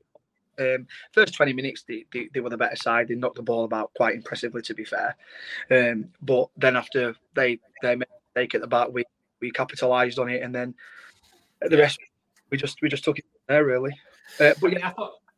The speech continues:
Speaker 2: I thought the exact same about you s-, in pre-season. I thought you had a phenomenal pre-season. I, I even said really early on that you made the best signings. I thought you, you, you had a phenomenal transfer window. You brought in great, great players.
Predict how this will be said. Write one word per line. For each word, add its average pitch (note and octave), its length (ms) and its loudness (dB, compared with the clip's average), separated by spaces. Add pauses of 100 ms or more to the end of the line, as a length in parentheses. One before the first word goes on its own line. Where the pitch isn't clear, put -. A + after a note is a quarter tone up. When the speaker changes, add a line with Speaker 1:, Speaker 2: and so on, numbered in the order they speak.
Speaker 2:
I F3+ 80 -4
thought - 180 -8
the C#3 60 -10
exact B2+ 300 -10
same B2+ 180 -10
about D3 180 -16
you C3+ 100 -10
s-, - 240 -16 (120)
in A#2 160 -12
pre-season. A#2 360 -12
I B2 40 -4
thought B2 140 -10
you - 120 -14
had A2 80 -12
a G2 60 -14
phenomenal A2 480 -8
pre-season. F#2+ 580 -14
I, F#2+ 460 -8 (100)
I G#2+ 100 -6
even F#2+ 220 -10
said F#2 160 -10 (100)
really F#2+ 300 -6
early F2+ 220 -6
on F#2+ 200 -6
that F2+ 120 -14
you F#2 240 -12
made F2+ 380 -10
the F#2+ 200 -12
best F#2 360 -12
signings. F2+ 800 -12 (140)
I F#2 60 -10
thought - 180 -14
you, G2+ 80 -20 (180)
you, G2 120 -12 (220)
you - 80 -10
had G2 100 -6
a - 240 -16
phenomenal F2+ 440 -8
transfer F2+ 460 -10
window. F#2+ 160 -6
You F#2+ 160 -10
brought F#2 200 -6
in F2+ 100 -14
great, F2 400 -16
great E2+ 300 -12
players. A2+ 480 -6